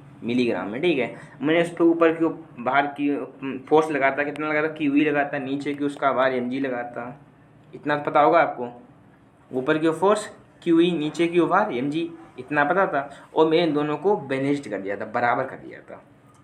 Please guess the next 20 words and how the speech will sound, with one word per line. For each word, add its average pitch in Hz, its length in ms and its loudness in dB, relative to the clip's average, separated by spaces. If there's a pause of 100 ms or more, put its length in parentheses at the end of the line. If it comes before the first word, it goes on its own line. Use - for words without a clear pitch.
(380)
कैसे 160 160 4
solve 175 220 4
किया 180 180 4
था 175 120 2
पता 202 220 2
था? 156 200 -4 (220)
उसी 262 220 2
तरीके 196 280 4
से 190 80 0
सवाल 151 240 6
को 147 100 0
solve 120 260 -2
करेंगे। 127 380 -4
दिक्कत 143 340 -2
क्या 190 240 4
है 180 240 0 (720)
कि 156 80 0
sir 151 240 6
जी 175 280 6
उसमें 156 580 -2